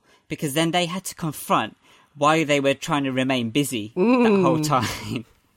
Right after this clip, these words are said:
Speaker 2: Yes.
Speaker 1: And it was like, "I need to move from A to B and, you know, keep going forward." But why? What's the end goal? For most of us, the end goal is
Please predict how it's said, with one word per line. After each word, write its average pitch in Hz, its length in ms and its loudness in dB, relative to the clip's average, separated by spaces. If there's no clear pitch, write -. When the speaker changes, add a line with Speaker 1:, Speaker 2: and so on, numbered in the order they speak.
Speaker 2:
Yes. 190 840 0
Speaker 1:
And 139 200 2
it 143 100 0
was 143 260 4
like, 147 280 2
"I 143 100 2
need 151 200 2
to 151 80 -4
move 151 180 0
from 135 160 -2
A 135 160 -2
to 135 140 -10
B 127 280 0
and, 117 240 -4
you 139 100 -2
know, 120 160 0
keep 151 260 -4
going 143 180 0
forward." 127 480 -2
But 131 140 -2
why? 131 400 0
What's 175 240 -2
the - 140 -4
end 139 240 -2
goal? 117 320 -2
For 147 140 0
most 175 280 0
of 113 80 -6
us, 117 200 -6
the - 140 -8
end 143 180 -2
goal 120 360 0
is 117 300 -8